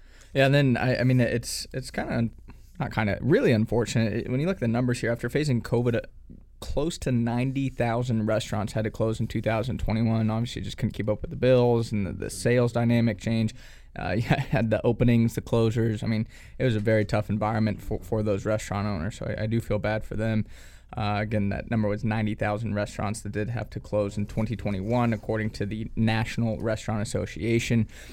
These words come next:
But, uh, looking at other areas of strength in the report, came from professional and business services, which were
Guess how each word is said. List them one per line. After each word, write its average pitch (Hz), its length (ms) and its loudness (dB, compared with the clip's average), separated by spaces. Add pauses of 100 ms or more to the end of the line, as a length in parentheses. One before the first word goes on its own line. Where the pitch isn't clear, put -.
(180)
But, 156 100 4
uh, 175 100 6
looking 214 280 0
at 147 80 4
other 151 160 4
areas 131 400 4
of 107 80 0
strength 135 380 0
in 127 120 4
the 117 60 2
report, 123 400 0
came 147 160 -2
from 147 180 -2
professional 127 520 0
and 113 140 2
business 120 320 0
services, 120 640 -4
which 117 200 -4
were 117 120 -4